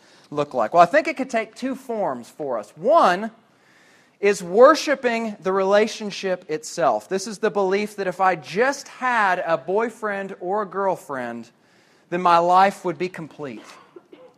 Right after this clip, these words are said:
My life would make sense. I would have purpose. I would have meaning. I would finally be okay. My anxiety would subside.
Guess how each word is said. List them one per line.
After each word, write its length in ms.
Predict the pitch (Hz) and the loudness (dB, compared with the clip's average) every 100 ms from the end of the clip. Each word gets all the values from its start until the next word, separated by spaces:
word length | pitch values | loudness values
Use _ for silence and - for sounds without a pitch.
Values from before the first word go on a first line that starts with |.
| _ _ - - | _ _ -20 -4
My 140 | 160 | 2
life 320 | 170 196 202 | 8 8 8
would 100 | 208 | 2
make 180 | 165 156 | -4 -4
sense. 600 | - 226 240 240 - - _ _ _ _ _ _ _ - | -4 -2 0 -2 -8 -16 _ _ _ _ _ _ _ -2
I 60 | |
would 120 | 160 170 | 0 2
have 220 | 156 - | 0 0
purpose. 520 | 220 220 226 214 - | 0 0 -2 -6 -8
I 120 | 156 165 | -6 -6
would 100 | 160 | -4
have 240 | 156 139 | -6 -8
meaning. 520 | 151 165 160 156 147 - | -10 -8 -8 -12 -16 -14
I 100 | 143 | -12
would 120 | 143 | -12
finally 520 | - 165 170 180 160 | -8 -6 -4 -6 -10
be 220 | 135 139 131 | -10 -8 -8
okay. 520 | 123 131 110 87 - _ _ _ _ _ _ | -10 -14 -16 -16 -20 _ _ _ _ _ _
My 180 | 131 135 | -10 -8
anxiety 680 | 147 147 131 147 156 151 123 | -8 -8 -6 -2 -2 -2 -8
would 200 | 123 117 | -12 -14
subside. 800 | - 107 - 127 117 95 87 | -20 -18 -10 -6 -6 -8 -14